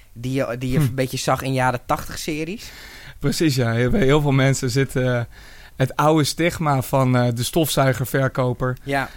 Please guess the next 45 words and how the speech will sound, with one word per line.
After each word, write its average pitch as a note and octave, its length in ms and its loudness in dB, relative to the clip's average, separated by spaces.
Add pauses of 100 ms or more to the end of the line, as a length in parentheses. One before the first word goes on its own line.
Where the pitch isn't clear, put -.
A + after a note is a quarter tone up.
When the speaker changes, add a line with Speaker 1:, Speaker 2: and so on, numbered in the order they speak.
(140)
Speaker 2:
ehm, A#2+ 720 2 (100)
z-, B2 240 -2
zit C#3+ 260 2
heel C3+ 200 8
erg C3+ 120 2
in C3 120 2
het B2 100 2
bewustzijn. C#3 600 0
Speaker 1:
Mhm. A2 100 -8 (440)
Speaker 2:
En C3+ 480 2 (260)
ja, C#3 220 2
dat, D3 320 0
het C#3+ 120 0
grappige F#3+ 420 0
is D3 180 -2
alleen, D3+ 260 0
dat C#3+ 180 -2
is F#3 220 -2
eigenlijk F#3+ 580 0
al C#3 120 2
jaren C3+ 400 4
niet B2 140 0
meer. C3 220 -6 (200)
Speaker 1:
Mhm. A2 160 -10
Speaker 2:
En C3 200 4
natuurlijk C3+ 340 2
zie F3+ 180 2
je E3+ 100 4
het C3+ 100 -2
hier C3 180 2
en C3 60 2
daar B2 140 2
nog A#2+ 80 0
wel B2 120 0
eens A#2+ 100 0
opduiken. D3+ 600 0 (340)
Maar C3+ 100 2
over C3+ 200 4
het - 80 -6
algemeen, C#3+ 580 2
zeker C#3 320 2
de C3 80 2
wat B2 140 -2
professionelere C3 760 0
ondernemingen, C3+ 680 0